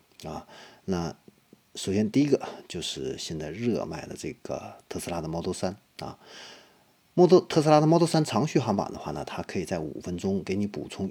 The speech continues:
一百二十公里的一个续航里程。你看这个是不是一下子就提升了百分之二十啊？你像特斯拉的话呢，它的这个快充站在目前啊，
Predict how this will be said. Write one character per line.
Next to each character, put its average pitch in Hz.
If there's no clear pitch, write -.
一 147
百 -
二 180
十 -
公 -
里 -
的 -
一 -
个 76
续 -
航 80
里 62
程。 76
你 -
看 -
这 -
个 -
是 -
不 -
是 -
一 92
下 92
子 -
就 90
提 -
升 113
了 107
百 -
分 78
之 85
二 80
十 -
啊？ 98
你 95
像 123
特 -
斯 131
拉 139
的 117
话 87
呢， 78
它 -
的 104
这 90
个 85
快 -
充 110
站 104
在 131
目 101
前 78
啊， 76